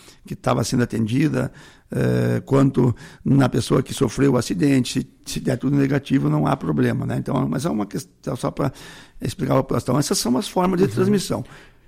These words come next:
Speaker 2: E quais são os sintomas que uma pessoa apresenta quando está com hepatite, doutor Antônio?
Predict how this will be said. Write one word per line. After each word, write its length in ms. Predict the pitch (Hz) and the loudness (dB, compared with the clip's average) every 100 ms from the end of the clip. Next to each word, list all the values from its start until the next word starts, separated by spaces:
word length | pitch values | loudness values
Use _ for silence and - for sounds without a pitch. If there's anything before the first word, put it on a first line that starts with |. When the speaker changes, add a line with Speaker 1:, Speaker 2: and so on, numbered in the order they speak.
| _ | _
Speaker 2:
E 380 | 208 220 220 208 | 0 2 2 0
quais 200 | - 226 | 0 0
são 360 | - 254 381 359 | 4 2 4 2
os 160 | 277 247 | 2 2
sintomas 920 | - 277 226 - 175 202 170 131 - | 4 4 4 6 8 8 6 4 0
que 140 | - 165 | 0 2
uma 160 | 160 | 4
pessoa 340 | 160 151 - 170 | 2 0 4 2
apresenta 580 | 165 143 120 151 165 | 4 2 4 2 2
quando 360 | - - 214 277 | -4 4 4 4
está 240 | 185 - 147 | 0 0 2
com 140 | 160 | 2
hepatite, 500 | 147 139 - 117 - | 2 0 -2 -6 -6
doutor 280 | 127 - 107 | -12 -10 -10
Antônio? 220 | 98 82 | -10 -14